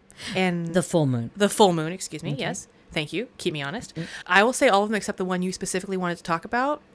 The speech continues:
Speaker 1: and I'll save that one for last.
Speaker 2: Okay.
Speaker 1: So that we can go smoothly right into your stuff.
Speaker 2: Mm, love it.
Speaker 1: Okay. So in China, we've got the budding moon, which I love. A, a Celtic term for this moon is the ice moon.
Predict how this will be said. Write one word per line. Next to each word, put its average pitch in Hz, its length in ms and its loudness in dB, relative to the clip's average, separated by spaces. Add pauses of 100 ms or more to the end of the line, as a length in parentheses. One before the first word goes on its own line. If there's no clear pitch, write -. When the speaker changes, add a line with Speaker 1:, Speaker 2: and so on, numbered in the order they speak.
(140)
Speaker 1:
and 175 100 -2
I'll 160 60 0
save 180 220 0
that 175 120 2
one 160 140 -4
for 156 160 -8
last. - 600 -10
Speaker 2:
Okay. 269 300 -4 (120)
Speaker 1:
So - 180 0
that 156 320 -2 (120)
we 175 120 -4
can 160 240 -6
go 156 240 -6
smoothly 175 560 0
right 190 300 2
into 190 240 -4
your 185 360 0
stuff. 440 420 -8
Speaker 2:
Mm, 277 260 -2
love 285 240 -8
it. 190 220 -12 (340)
Speaker 1:
Okay. 240 580 6
So 196 460 4
in 190 200 -2
China, 196 640 0 (140)
we've 196 160 -4
got 170 220 2
the 170 80 0
budding 170 380 2
moon, 147 340 -8 (760)
which - 160 -8
I 160 80 0
love. 143 440 -4 (680)
A, 175 400 2 (100)
a 180 560 2 (200)
Celtic 151 400 -4
term 143 260 -10
for 151 120 -12
this 147 180 -10
moon 151 140 -8
is 151 100 -10
the 156 180 -4
ice - 260 -2
moon. 151 260 -8